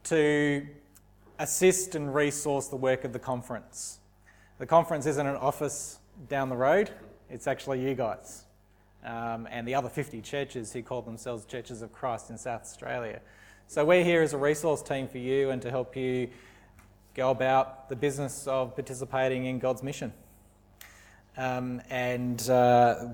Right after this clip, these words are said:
one of the things that I do as part of that team is I'm the mission and ministry director, so I make sure the ministers are behaving themselves, um, trained, equipped, uh, all of the stuff that ministers have to attend to,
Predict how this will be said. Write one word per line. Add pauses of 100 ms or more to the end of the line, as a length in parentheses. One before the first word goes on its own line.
one
of
the
things
that
I
do
as
part
of
that
team
is
I'm
the
mission
and
ministry
director,
so
I
make
sure
the
ministers
are
behaving
themselves, (960)
um, (160)
trained,
equipped, (560)
uh, (260)
all
of
the
stuff
that
ministers
have
to
attend
to,